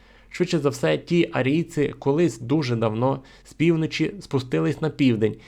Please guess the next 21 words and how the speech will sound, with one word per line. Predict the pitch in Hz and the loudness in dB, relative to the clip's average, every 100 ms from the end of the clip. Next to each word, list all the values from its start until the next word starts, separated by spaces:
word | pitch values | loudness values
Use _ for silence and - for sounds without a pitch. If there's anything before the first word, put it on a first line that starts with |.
| - - | -20 -4
і | 139 | -2
їх | 139 170 147 | 2 2 2
шлях | - 127 127 151 - | 0 0 0 0 -4
міг | 127 156 | -4 -4
пролягати | - 131 113 107 120 127 139 - | -2 -2 0 0 -2 -2 -8 -10
через | - 113 113 | -6 -4 -4
Скандинавію. | - 117 120 143 131 104 - - - - - _ _ _ _ _ _ _ _ _ _ _ _ - _ - - | -4 -2 0 0 0 -4 -10 -18 -20 -20 -20 _ _ _ _ _ _ _ _ _ _ _ _ -20 _ -20 -12
Звідки | 117 151 170 175 | 0 0 2 0
ж | 165 - | 0 -2
пішли | 120 117 117 | -2 0 0
слов'яни? | 120 135 151 143 113 120 - _ - - - - - | 0 -2 0 -2 -4 -10 -20 _ -20 -20 -20 -20 -2
Мавро | 135 175 180 | 2 2 4
Орбіні | 151 147 151 165 | 4 2 2 0
пише, | 156 131 117 - 110 - - | 0 2 2 2 -6 -8 -14
що | - - 127 120 123 | -10 -2 0 0 -2
в | |
своїх | - 147 180 - | -6 -2 -2 0
працях | 123 117 113 135 - - - - | 2 2 0 -6 -8 -20 -12 -6
історики | 123 - 170 143 131 156 | -2 2 4 4 0 -2
Петер | - 143 131 113 - | 2 2 2 -2 -2
Крузбер | 127 139 127 151 | 0 0 2 0